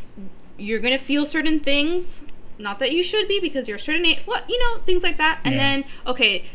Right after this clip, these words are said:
Speaker 1: this is what's gonna happen. This is what could happen when you're pregnant. This is, could happen if you get an S T D or S T I."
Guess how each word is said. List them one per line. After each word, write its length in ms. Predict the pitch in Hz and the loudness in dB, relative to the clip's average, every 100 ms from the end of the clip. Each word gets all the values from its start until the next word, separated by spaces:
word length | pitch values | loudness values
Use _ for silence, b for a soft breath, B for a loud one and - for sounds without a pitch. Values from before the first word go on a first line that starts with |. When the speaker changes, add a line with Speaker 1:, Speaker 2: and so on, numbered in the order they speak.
| - | 0
Speaker 1:
this 140 | 294 | 0
is 40 | |
what's 120 | 320 294 | 2 2
gonna 160 | 311 | 4
happen. 260 | 294 277 254 | 2 0 -2
This 140 | 247 | -2
is 100 | 240 | -2
what 180 | 240 214 | -2 -2
could 140 | 277 | -4
happen 260 | 254 233 233 | -4 -4 -6
when 80 | 202 | -8
you're 120 | 185 | -4
pregnant. 460 | 311 370 392 392 392 B B | 0 0 0 -2 -6 B B
This 140 | 254 262 | -8 -6
is, 100 | 254 | -4
could 140 | 262 | -4
happen 260 | 233 226 240 | -4 -4 -4
if 140 | 226 | -4
you 60 | 214 | -2
get 120 | 220 | -2
an 80 | 202 | -2
S 180 | 185 - | -2 -4
T 80 | |
D 300 | - 311 349 | 0 2 2
or 80 | 262 | 2
S 160 | 220 - | 2 2
T 120 | 240 | 4
I." 320 | 277 311 320 | 6 6 6